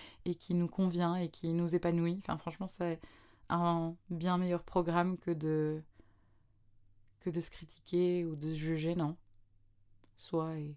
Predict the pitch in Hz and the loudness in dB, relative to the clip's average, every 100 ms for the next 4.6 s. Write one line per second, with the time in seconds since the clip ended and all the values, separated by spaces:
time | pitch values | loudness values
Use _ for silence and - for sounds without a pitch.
0 | - 156 151 151 - _ _ _ _ - | -8 -6 -6 -8 -12 _ _ _ _ -8
1 | 170 175 180 202 180 175 160 175 - 170 | -4 0 2 2 2 2 2 -2 0 2
2 | 160 156 - 170 165 160 156 - 160 151 | 2 0 -2 0 2 0 -2 -4 -6 -6
3 | - - - - - - - 175 170 165 | -10 -18 -12 -12 -12 -12 -4 2 4 4
4 | 185 165 160 160 160 | -2 -2 2 2 2